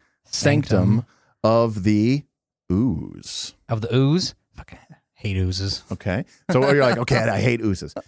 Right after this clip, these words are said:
Speaker 1: Right? But again,
Speaker 2: They've
Speaker 1: so,
Speaker 2: caused me so much
Speaker 1: so
Speaker 2: trouble.
Speaker 1: the, the first one's sort of more of, like, the purpose.
Speaker 2: Mm-hmm.
Speaker 1: This random table is more of, like, kind of an idea of, like, "Okay, well, what, what is this place like?" Well, it's the Toxic Sanctum of the Ooze.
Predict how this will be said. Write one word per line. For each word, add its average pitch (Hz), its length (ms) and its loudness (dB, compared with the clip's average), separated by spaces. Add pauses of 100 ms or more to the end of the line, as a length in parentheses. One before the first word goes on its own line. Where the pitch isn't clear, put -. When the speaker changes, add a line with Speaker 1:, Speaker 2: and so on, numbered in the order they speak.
(220)
Speaker 1:
Right? 117 220 0 (180)
But 156 100 4
again, 156 240 2
Speaker 2:
They've 131 120 0
Speaker 1:
so, 135 80 4
Speaker 2:
caused 156 160 0
me 131 40 -2
so 131 120 -2
much 120 120 0
Speaker 1:
so - 40 -12 (140)
Speaker 2:
trouble. 151 140 4
Speaker 1:
the, 135 160 2
the 131 80 0
first 202 280 0
one's 160 180 -2
sort 143 140 0
of 117 80 -2
more 120 180 2
of, 107 60 -2
like, 104 220 -2 (260)
the 101 80 -4
purpose. - 560 -2
Speaker 2:
Mm-hmm. 104 280 0 (240)
Speaker 1:
This 180 340 2
random 113 320 2
table 101 320 0
is 95 100 -4
more 104 140 2
of, 98 80 0
like, 95 140 0
kind 98 160 -2
of 92 80 -2
an 92 80 2
idea 92 260 0
of, 85 100 -2
like, 82 220 -4
"Okay, 120 180 -2
well, 104 140 -2
what, - 200 -6 (200)
what 185 80 0
is 196 80 -2
this 151 100 -6
place 107 280 -2
like?" 95 200 -2
Well, - 80 -10
it's - 100 -16
the 90 100 -14
Toxic - 560 -6
Sanctum 120 460 0
of 90 120 -2
the 104 100 -2 (100)
Ooze. 98 380 -4